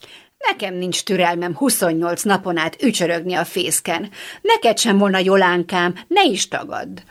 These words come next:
Nem lennél jó kotlós, mert ha mindenhová elmászkálsz, kihűlnek a tojások.” „Én akkor is ki akarom kelteni őket”, hápogta Kacsa Jolán. „És ki is fogom.” Megpróbálta elrejteni a tojásait,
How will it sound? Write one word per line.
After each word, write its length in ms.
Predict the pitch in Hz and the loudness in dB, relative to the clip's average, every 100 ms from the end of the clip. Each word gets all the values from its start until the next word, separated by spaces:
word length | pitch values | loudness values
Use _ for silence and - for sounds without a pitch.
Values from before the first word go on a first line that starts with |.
| - - _ | -20 -20 _
Nem 240 | 269 453 381 | 2 4 4
lennél 460 | 214 190 185 185 | 4 2 2 2
jó 240 | 196 202 196 | 4 4 4
kotlós, 540 | 208 196 180 202 202 | 0 0 -4 -2 -2
mert 180 | 220 214 | -4 -4
ha 120 | 220 | 0
mindenhová 800 | 226 339 466 302 220 196 185 170 | 4 6 6 6 4 0 -2 -2
elmászkálsz, 680 | - 339 359 302 - 262 247 - - | 2 4 4 2 0 -2 -2 -8 -8
kihűlnek 520 | - 440 226 185 175 | 2 2 2 -2 -4
a 100 | 185 | -6
tojások.” 760 | 180 170 160 180 - - - - _ _ _ _ _ - - - - | -4 -4 -4 -6 -6 -8 -14 -20 _ _ _ _ _ -18 -16 -14 -6
„Én 160 | - 294 | 0 2
akkor 320 | 494 - 415 | 4 2 2
is 120 | 349 | 0
ki 140 | - | 2
akarom 400 | 247 226 226 214 | 2 4 2 0
kelteni 540 | 202 214 202 208 196 190 | 0 -2 -2 0 0 2
őket”, 520 | 185 180 175 170 - _ _ _ _ _ | 0 -2 -6 -6 -14 _ _ _ _ _
hápogta 540 | - 160 190 175 175 | -14 -10 -10 -8 -10
Kacsa 260 | - - - | -8 -10 -8
Jolán. 520 | 139 143 - - - _ _ _ - - | -8 -10 -10 -10 -14 _ _ _ -20 -8
„És 240 | 269 - | -8 -6
ki 100 | - 427 | 2 4
is 120 | 403 - | 4 2
fogom.” 520 | 466 302 196 170 - _ _ _ _ _ _ _ _ - - - - - - - | 2 2 2 -2 -12 _ _ _ _ _ _ _ _ -20 -20 -20 -20 -20 -20 2
Megpróbálta 680 | 359 381 190 165 147 - | 2 4 2 2 0 -2
elrejteni 640 | - 226 220 160 151 135 139 | 0 2 4 4 2 -4 -4
a 100 | - | -2
tojásait, 760 | 254 262 208 214 156 151 147 | 0 2 0 0 0 0 -4